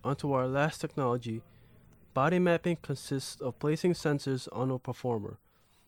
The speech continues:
The sensors are placed strategically to enable the computer to generate a representation of their movement and appearance digitally. It can also be said that the use of body mapping is followed by the use of motion capture as well.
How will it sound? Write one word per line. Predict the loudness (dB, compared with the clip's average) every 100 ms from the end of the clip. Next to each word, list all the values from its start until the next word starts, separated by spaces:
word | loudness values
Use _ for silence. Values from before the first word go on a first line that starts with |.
| -14
The | -10
sensors | 0 0 0 0
are | 0
placed | 0 0 0 0 -8 -16
strategically | -8 -6 -2 -4 0 -2 -2 -2
to | 0
enable | 2 2 0 -2
the | -2
computer | -4 -2 0 2 0
to | -4
generate | -2 0 2 2 0 -2 -6
a |
representation | -2 -2 0 0 0 0 -2 -2
of | -2 -2
their | 0
movement | 0 0 0 -2 _ _ _ _ -2
and |
appearance | -2 0 0 0 -2 -6 -14 -4
digitally. | -2 -2 -4 -6 -12 -18 _ _ _ _ _ _ _
It | -4
can | 0 2
also | 2 0 0
be | 0
said | 0 -2 -2 -4
that | -6 -2
the |
use | -2 -2 -2
of | -2
body | 0 2 2
mapping | 2 0 -2 -4
is | -4
followed | 0 2 2 0
by | -2 -2
the | -2
use | -2 -4
of | -4
motion | -2 -2 -2 -4
capture | -4 -6 -4 -6
as | -4 -4
well. | -6 -8